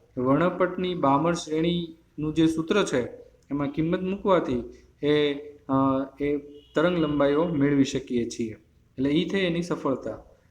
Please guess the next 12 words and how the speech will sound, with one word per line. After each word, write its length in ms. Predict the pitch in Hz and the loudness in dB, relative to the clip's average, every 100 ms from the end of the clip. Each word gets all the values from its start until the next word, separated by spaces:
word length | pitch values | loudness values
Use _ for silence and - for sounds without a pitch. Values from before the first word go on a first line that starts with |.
| - - | -16 -2
હાઇડ્રોજન 480 | 139 160 214 254 233 | 2 4 4 6 6
પરમાણુમાં 640 | 226 220 226 226 220 214 | 4 4 2 2 0 2
જો 100 | 214 | 4
ઇલેક્ટ્રોન 500 | 190 208 208 214 208 | 4 2 0 -2 0
નીચી 480 | 180 170 175 247 240 | -2 -2 0 2 2
ઉર્જા 360 | 202 196 202 | 2 0 -2
સ્તરમાંથી 640 | 196 202 190 185 185 208 214 | -2 -2 -2 0 -2 -4 -6
ઊંચા 600 | - - 196 208 247 226 | -12 -8 -6 0 4 4
ઉર્જા 280 | 190 190 185 | 4 2 0
સ્તરમાં 520 | - 170 170 170 180 | 0 -2 -2 -2 -4
સંક્રાંતિ 640 | 180 202 233 240 233 180 | -4 -4 2 2 2 0
કરે, 240 | - 123 | 2 2